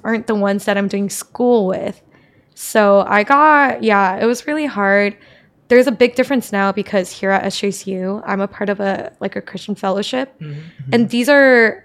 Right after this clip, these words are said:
Speaker 1: friends that I see on the day-to-day during activities or fellowship, but also at church. So having, like, familiar faces to, you know, do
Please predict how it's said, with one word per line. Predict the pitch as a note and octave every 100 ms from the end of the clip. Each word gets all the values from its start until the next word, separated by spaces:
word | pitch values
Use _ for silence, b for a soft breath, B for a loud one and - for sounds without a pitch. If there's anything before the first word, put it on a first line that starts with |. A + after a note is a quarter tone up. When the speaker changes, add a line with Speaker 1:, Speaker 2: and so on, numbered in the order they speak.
| _
Speaker 1:
friends | - - A3 A3 A3
that | A3
I | G#3+
see | - - G3+ G3 F3+ - _ G3+
on | G3+
the | G#3
day-to-day | G3 G3 A#3 G3+ G3 F#3
during | F#3+ G3+
activities | G3+ F#3+ - A#3 G3 G3 G3 G3+ - b b _
or | G3+ G3
fellowship, | F#3+ G#3+ G#3+ - G3 F#3+ - b b
but | -
also | G#3 A#3 A#3+
at | -
church. | - A3 - - - b b
So | - - A3+ G#3+ - -
having, | - A#3+ C#4
like, | C#4 -
familiar | A3+ G#3+ G#3 G#3
faces | - G3+ G3 G#3 G3+ G3 F#3+
to, | - - G#3 G3 F3+
you | G#3 G3
know, | F3+ - - _ - -
do | G#3+